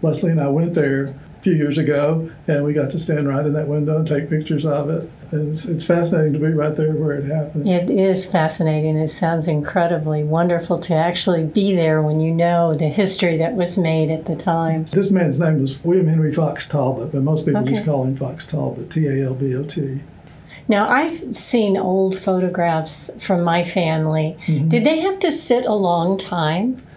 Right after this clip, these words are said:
Speaker 1: They
Speaker 2: for
Speaker 1: did.
Speaker 2: those?
Speaker 1: Yes.
Speaker 2: I mean, is that why they always look so serious? <laughs>
Speaker 1: That's one of the reasons. Another was that it just wasn't the fashion to smile until the early nineteen hundreds.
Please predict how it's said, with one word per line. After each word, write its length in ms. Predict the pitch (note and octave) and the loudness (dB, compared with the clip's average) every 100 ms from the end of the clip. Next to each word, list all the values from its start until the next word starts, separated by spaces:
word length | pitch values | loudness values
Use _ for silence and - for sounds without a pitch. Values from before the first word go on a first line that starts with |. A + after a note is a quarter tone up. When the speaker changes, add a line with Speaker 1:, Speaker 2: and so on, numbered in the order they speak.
| - | -4
Speaker 1:
They 100 | D#3 | 0
Speaker 2:
for 60 | A3 | 2
Speaker 1:
did. 80 | |
Speaker 2:
those? 580 | F#3+ F3+ G#3+ C4 - - _ - | 4 4 2 0 -4 -8 _ -6
Speaker 1:
Yes. 140 | D#3+ D#3 | -4 0
Speaker 2:
I 60 | A3+ | 2
mean, 80 | |
is 60 | G#3 | 4
that 140 | A#3+ | 4
why 140 | A#3+ A#3+ | 4 2
they 160 | A3+ | 4
always 300 | A3 G#3+ G#3+ | 4 2 2
look 140 | A#3+ A#3+ | 0 0
so 140 | A3 | -2
serious? 760 | F#3+ - F#3+ G3 B3 C4+ - - - - | 0 0 2 2 2 0 -2 -6 -8 -2
<laughs> 260 | D4+ F3 - | 0 -2 0
Speaker 1:
That's 280 | F3+ G#3+ - | 2 4 4
one 160 | A3 | 4
of 100 | G3 | 4
the 80 | D#3+ | 2
reasons. 520 | C#3 C#3+ C3+ D#3 C3 | 2 0 0 0 2
Another 320 | F3+ G3+ G#3+ F3+ | 2 4 4 4
was 240 | D#3+ E3 | 2 2
that 120 | F3 | 2
it 80 | D#3 | 2
just 220 | D3+ E3 | 2 4
wasn't 300 | E3+ E3 E3 | 4 4 2
the 60 | - | 2
fashion 380 | E3+ E3 D#3+ D3+ | 2 2 2 2
to 60 | D3 | 2
smile 360 | E3 D#3+ D#3+ | 2 2 2
until 300 | C#3 C3+ C#3 | 2 0 0
the 100 | C#3 | 2
early 200 | D3 D3 | 2 2
nineteen 340 | D3 C#3 D3+ D3+ | 0 0 0 0
hundreds. 500 | D3+ C#3+ B2+ C3+ | 0 0 -2 -4